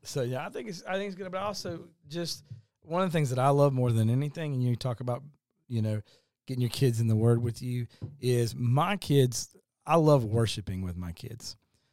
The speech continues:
Not just on Sunday mornings, um, because, um, it's just, it's awesome when they come in Sunday mornings and we worship a song together and they're singing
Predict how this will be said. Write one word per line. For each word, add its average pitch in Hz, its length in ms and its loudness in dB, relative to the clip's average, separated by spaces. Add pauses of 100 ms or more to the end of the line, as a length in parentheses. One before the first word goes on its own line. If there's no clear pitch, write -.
(140)
Not 156 260 4
just 139 220 2
on 123 100 2
Sunday 117 320 2
mornings, 117 580 0 (200)
um, 110 360 4
because, 110 440 0 (580)
um, 117 380 4 (100)
it's 143 160 0
just, 147 160 2
it's 143 140 -2
awesome 170 340 6
when 156 100 4
they 131 100 2
come 135 180 0
in 127 140 0
Sunday 117 240 -2
mornings 110 400 0
and 107 100 -2
we 107 80 -2
worship 107 320 -4
a 110 60 -2
song 104 260 -2
together 101 300 -4
and 95 120 -2
they're 95 120 -2
singing 92 400 -8